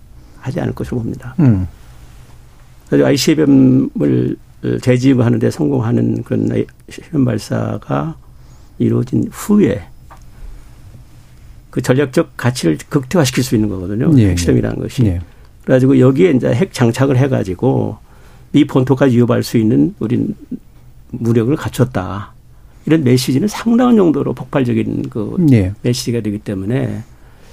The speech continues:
Speaker 1: 어, 당장 뭐, 어, 핵실험을 감행할 수도 있지만은 그런 계산된, 어, 논리를 갖고 북한은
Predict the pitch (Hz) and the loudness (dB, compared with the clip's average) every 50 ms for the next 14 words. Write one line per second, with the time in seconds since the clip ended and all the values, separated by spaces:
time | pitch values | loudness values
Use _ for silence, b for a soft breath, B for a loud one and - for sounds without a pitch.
0 | b b b b b b b b - - 147 131 131 127 127 123 123 127 - 131 | b b b b b b b b -12 -8 -6 -4 -2 -2 -2 -4 -6 -4 -2 0
1 | 123 120 139 175 190 196 185 175 165 151 127 123 120 - - - - - - 151 | 2 2 2 2 2 0 0 0 0 0 0 -2 -2 -4 -6 -8 -12 -12 -10 -8
2 | 127 123 131 131 135 131 127 127 131 151 - - 156 139 131 127 110 113 - - | -6 -4 -4 -6 -8 -10 -10 -10 -10 -10 -6 -4 -2 0 0 -2 -4 -6 -10 -6
3 | - 120 117 117 113 113 - - 117 107 - - 120 110 110 107 107 107 123 139 | -4 -2 -2 -2 -2 -4 -2 -4 -4 -4 -4 -4 -2 -2 -2 -2 -2 0 0 0
4 | 156 170 170 - - - - - - - - - - - - - - 147 131 123 | 0 -2 -4 -8 -14 -20 -20 -20 -20 -20 -20 -20 -20 -20 -14 -4 0 0 0 2
5 | - 120 117 - 131 135 135 135 160 170 165 156 147 135 - 139 135 131 131 131 | 0 -2 0 2 2 4 4 4 2 2 4 2 2 0 0 -2 -2 -4 -4 -4
6 | 127 120 120 123 120 - - - - - 117 113 117 113 123 120 110 - 107 - | -4 -4 -4 -6 -6 -8 -8 -8 -4 -2 -2 -2 -2 -2 -2 -4 -4 -6 -10 -12
7 | - - - 127 131 127 127 127 127 - - - - 104 107 117 131 131 123 131 | -12 -10 -6 -4 -4 -4 -4 -6 -8 -12 -10 -8 -4 -2 -2 0 0 0 0 -2
8 | 123 | -4